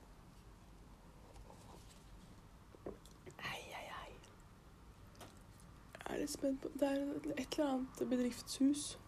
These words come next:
ehm, på andre siden av taket. Og opplevelsessenteret, som det står K fem på. Og så står det noe bedriftsnavn. Mer sånn på det andre hjørnet.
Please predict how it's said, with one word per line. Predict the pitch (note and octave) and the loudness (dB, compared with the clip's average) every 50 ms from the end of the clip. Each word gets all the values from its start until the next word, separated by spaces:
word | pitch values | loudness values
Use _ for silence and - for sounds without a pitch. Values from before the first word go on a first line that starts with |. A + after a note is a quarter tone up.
| - - - - - - - - - - - - - - - - - - - - - - - - - - - - - - | -14 -14 -14 -14 -14 -14 -14 -14 -16 -16 -16 -14 -14 -14 -14 -12 -12 -12 -12 -12 -14 -14 -14 -16 -16 -16 -16 -14 -2 2
ehm, | C4 C4 C4 B3+ C4 C4 B3+ B3+ B3+ B3+ B3+ B3+ C4 | 6 6 8 8 8 8 6 6 4 4 2 4 4
på | C4+ | 4
andre | C4 B3+ B3 A#3+ | 4 6 4 4
siden | A#3 B3 A#3+ A3+ A3+ A3+ | 4 4 4 4 4 2
av | A#3 A#3 A#3 | 2 2 4
taket. | A#3 A3+ A3+ - - C4 C4 C4 - - - - - - - - - - - - - - - - - - - | 2 2 2 2 2 2 2 2 -2 -6 -4 -2 -2 -2 -4 -6 -6 -6 -8 -10 -10 -16 -16 -16 -14 12 12
Og | G#3 G#3+ A3+ B3+ - - - - - - - - - - - | 12 12 12 12 8 0 -10 -14 -16 -16 -16 -16 -14 6 8
opplevelsessenteret, | A#3 A3 A3 F#3+ F#3+ G3+ - - - G3 G3 G3+ - C4 C4 - - - - - - - - - - - - - - - - - - - - - - | 8 10 10 8 8 8 4 2 4 2 2 2 2 -2 -2 -2 -6 -14 -14 -14 -14 -14 -14 -14 -16 -16 -16 -14 -14 -16 -14 -14 -14 -14 -14 -14 0
som | - A3+ A#3 A3+ | 2 4 4 4
det | A#3 | 2
står | - - A#3 - - | 6 4 4 6 8
K | - - A#3+ A#3 A#3 | 12 12 12 12 12
fem | - - C4 B3+ B3+ | 10 6 6 6 6
på. | - - - - - - - - - - - - - - - - - - | 4 0 0 0 -10 -14 -14 -14 -14 -14 -16 -16 -14 -14 -14 -10 -2 0
Og | A3 | 0
så | G#3 A#3 | 2 2
står | A3 - A3 A3 | 4 6 6 6
det | A3 A3 | 6 6
noe | G#3+ G#3+ | 6 6
bedriftsnavn. | A3 A3 G#3+ G3+ G#3 - - - A#3 A#3 A#3+ B3 - - - - - - - - - - - - - - - - - - - - - - - - - - - - - - - - - - - - - - - | 6 6 6 4 0 -6 -4 -4 -2 -2 -2 -6 -8 -12 -14 -16 -16 -16 -16 -16 -14 -14 -14 -14 -14 -14 -14 -14 -16 -16 -16 -16 -16 -14 -16 -16 -16 -16 -16 -16 -16 -16 -16 -16 -16 -16 -16 -16 -14 -4 -2
Mer | A#3+ A#3 G#3+ | 0 0 0
sånn | B3 A#3+ - | 0 0 0
på | - A#3+ | 0 2
det | B3 C4 | 2 2
andre | B3+ B3+ B3+ B3+ C4 | 2 2 2 2 2
hjørnet. | C4 C4+ C4 C#4+ C4+ C#4 - | 2 2 2 0 -2 -4 -10